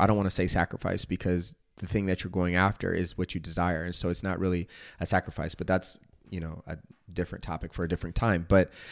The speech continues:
understand that what you want in life is what you want. And as long as you want it strong enough, then your actions will line up with it. And then understanding that you're going to meet the resistance. And if you're willing to go through the resistance and go through the growth and grow through the,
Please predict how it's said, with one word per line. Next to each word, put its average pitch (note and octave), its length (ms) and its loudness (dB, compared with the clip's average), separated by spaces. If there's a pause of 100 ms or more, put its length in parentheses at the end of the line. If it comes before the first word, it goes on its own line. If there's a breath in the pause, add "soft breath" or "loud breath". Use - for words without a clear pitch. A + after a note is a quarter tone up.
(180 loud breath)
understand G2 600 6
that F2+ 360 4 (1900)
what A#2 300 10
you C3+ 120 8
want A2 220 4
in A#2+ 100 2
life B2+ 340 4
is F#2 140 2
what F#2+ 180 2
you F2+ 140 -2
want. E2 240 -6 (460)
And A2+ 80 6
as A2 120 6
long B2+ 160 8
as B2 80 2
you A#2 80 4
want A2 180 4
it - 80 0
strong C3 400 4
enough, F2+ 240 4
then G2 140 -2
your F2+ 180 0
actions G2 340 4
will F2+ 140 4
line F2 240 2
up F#2+ 160 -2
with F#2 200 -2
it. F#2+ 220 -2
And G2 180 2
then F#2+ 340 2
understanding G2 520 2
that F2+ 160 0
you're G2 160 2
going G2+ 280 0
to G#2+ 100 -4
meet G2 220 -4
the F2+ 80 -2
resistance. F2 560 -2
And G2+ 100 -4
if G2 100 -4
you're A2 120 2
willing G#2+ 560 4 (400 loud breath)
to G2 560 2 (240)
go A#2 200 8
through A#2 180 4
the G2+ 80 4
resistance F2+ 520 -2
and F#2 160 -6
go A2 240 6
through A#2+ 160 2
the G2 80 4
growth F2 400 -2
and F2+ 160 -8
grow A2 260 4
through A#2+ 200 2
the, F#2+ 180 2